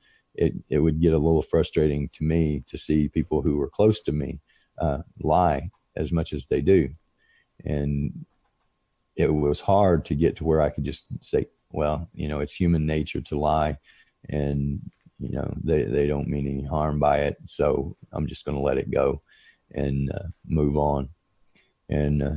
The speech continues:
you know, I have friends that lie to me all the time, and, and part of 'em, you know, a lot of 'em just think that,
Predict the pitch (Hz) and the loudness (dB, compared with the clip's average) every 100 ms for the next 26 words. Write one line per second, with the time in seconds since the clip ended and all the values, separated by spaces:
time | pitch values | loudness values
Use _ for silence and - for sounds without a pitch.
0 | 82 82 80 85 101 - 95 95 71 87 | -2 2 4 4 4 4 4 4 2 4
1 | 85 87 87 87 87 87 101 98 90 - | 4 6 6 4 4 2 2 2 2 0
2 | 73 78 80 - - 80 - 113 104 82 | 0 2 2 0 -2 -2 2 4 4 4
3 | 82 80 76 - - - - - 82 80 | 2 0 -2 -12 -18 -16 -14 -8 -2 0
4 | 80 110 120 92 87 82 82 - 85 - | 4 4 6 4 4 2 -2 0 -2 -2
5 | 76 76 71 | 0 0 -2